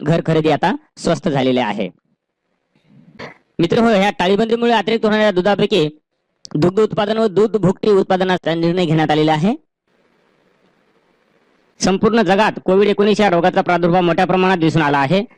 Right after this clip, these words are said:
या रोगाचा प्रादुर्भाव रोखण्यासाठी संपूर्ण देशात दिनांक तेवीस मार्च दोन हजार वीस पासून लॉकडाऊन घोषित करण्यात आला होता.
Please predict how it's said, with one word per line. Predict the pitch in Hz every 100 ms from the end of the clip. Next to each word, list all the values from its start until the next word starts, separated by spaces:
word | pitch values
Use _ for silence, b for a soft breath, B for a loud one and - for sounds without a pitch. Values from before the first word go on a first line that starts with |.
| b _
या | 160
रोगाचा | 151 165 170
प्रादुर्भाव | 165 151 156 165
रोखण्यासाठी | 147 143 170 196 185 131 - b -
संपूर्ण | 160 180 185
देशात | 160 165 180
दिनांक | 131 165 170 -
तेवीस | 175 208 202
मार्च | 185 -
दोन | 175 170
हजार | 170 156
वीस | 185
पासून | - 170 165 123 b _
लॉकडाऊन | 175 147 160 175
घोषित | 139 151 156
करण्यात | 131 131 -
आला | 123 123
होता. | 113 110